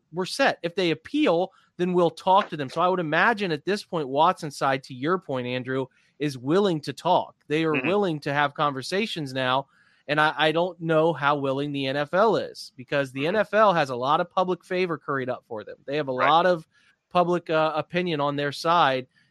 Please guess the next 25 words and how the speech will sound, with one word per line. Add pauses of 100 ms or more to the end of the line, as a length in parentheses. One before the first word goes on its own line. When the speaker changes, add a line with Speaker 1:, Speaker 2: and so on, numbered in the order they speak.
Speaker 1:
and
I'm
sure
they're
reading
the
social
hits,
and
I'm
sure
they're
reading
the
articles
and
all
the
big
time
outlets,
and (180)
Speaker 2:
Yep. (100)
Speaker 1:
they,
um,